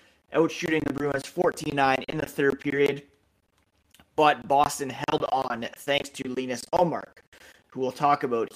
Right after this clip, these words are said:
here, uh, coming up in a few moments.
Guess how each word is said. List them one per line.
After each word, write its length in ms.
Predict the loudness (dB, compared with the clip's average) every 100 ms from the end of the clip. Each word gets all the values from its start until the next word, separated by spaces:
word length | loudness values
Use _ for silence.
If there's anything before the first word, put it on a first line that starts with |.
| -8
here, 280 | -6 -6 -8 -14 _ _ -20 -14 -10
uh, 300 | -10 -10 -12 -16 _
coming 240 | -4 -2 -2
up 160 | -4
in 100 | -8
a 20 |
few 220 | -10 -10 -10 -8 -6
moments. 560 | -4 -2 -4 -8 -12